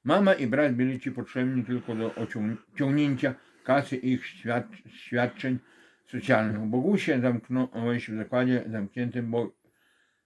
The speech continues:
po ich śmierci przeżarłeś zasiłek pogrzebowy.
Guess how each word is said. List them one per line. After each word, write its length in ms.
po 220
ich 260
śmierci 540
przeżarłeś 680
zasiłek 440
pogrzebowy. 580